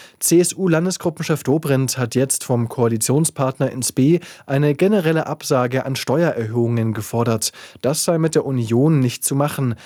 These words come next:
sagte er dem Nachrichtenportal Table Briefings. S-P-D-Chefin Esken hatte vorher im Deutschlandfunk gesagt,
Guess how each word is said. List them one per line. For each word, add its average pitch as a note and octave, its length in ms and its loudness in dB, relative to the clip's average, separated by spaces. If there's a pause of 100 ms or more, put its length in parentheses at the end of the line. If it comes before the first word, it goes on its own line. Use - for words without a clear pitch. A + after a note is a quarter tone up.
(140)
sagte B2 380 0
er B2 140 0
dem A#2 140 2
Nachrichtenportal C3+ 960 -2
Table D3+ 360 0
Briefings. A2 680 -2 (380)
S-P-D-Chefin F3 760 -2
Esken F#3+ 520 -2
hatte E3 200 0
vorher D3+ 480 0
im C3+ 160 -4
Deutschlandfunk B2+ 680 -2
gesagt, B2 460 0